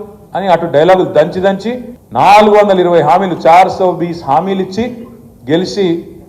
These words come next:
అధికారంలోకి వచ్చింది. వచ్చినాక ఇప్పుడు ఇది పద్నాలుగో నెలనో పదిహేనో నెలనో నడుస్తుంది. ఇప్పుడు సిగ్గు లేకుండా ఇప్పటికి కూడా అబద్ధాలు చెప్తా ఉన్నారు. అబద్ధాలు చెప్తే కూడా మరి ఎవరో చిన్న సోషల్ మీడియాలో పనిచేసే కాంగ్రెస్ కార్యకర్తనో ఐటీ సెల్లో పనిచేసే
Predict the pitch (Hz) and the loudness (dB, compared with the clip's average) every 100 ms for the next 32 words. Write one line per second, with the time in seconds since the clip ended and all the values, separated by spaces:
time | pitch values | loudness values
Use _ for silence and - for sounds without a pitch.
0 | - 156 160 160 160 160 139 - 123 - | -10 -8 0 0 0 -2 -6 -6 -12 -16
1 | - - - - - - 175 214 226 214 | -20 -20 -20 -20 -12 -4 -4 -2 -2 -2
2 | 208 220 185 170 214 214 208 202 208 240 | -4 0 2 2 2 4 4 2 2 0
3 | 226 190 190 196 180 175 175 156 160 - | 0 0 2 0 0 -2 -2 -2 -2 0
4 | 165 139 - - - - - 170 220 233 | -2 -2 -10 -18 -20 -12 -8 -4 2 2
5 | 214 226 208 214 208 208 185 185 190 175 | 2 0 -2 -2 0 2 2 2 2 0
6 | - 139 104 92 87 147 196 226 208 208 | -4 -4 -4 -8 -4 -2 4 4 4 -2
7 | 190 196 185 165 - - - - - - | -2 4 4 4 0 -12 -20 -20 -14 -8
8 | 135 - - - 104 113 170 220 - 190 | -8 -8 -18 -20 -8 -2 0 0 -2 -2
9 | 214 214 - - - - - 185 208 208 | 0 0 -2 -12 -20 -12 -4 -2 -2 0
10 | 208 208 202 196 202 - 196 170 180 190 | 2 2 2 0 -2 -4 0 0 0 0
11 | - 165 180 185 175 170 180 - - - | 0 2 2 2 -2 0 0 -2 -12 -20
12 | - - - 156 190 214 - 185 202 196 | -20 -20 -4 -2 0 -2 -2 0 0 0
13 | - 185 180 185 175 - | -2 -4 -4 -2 -4 -6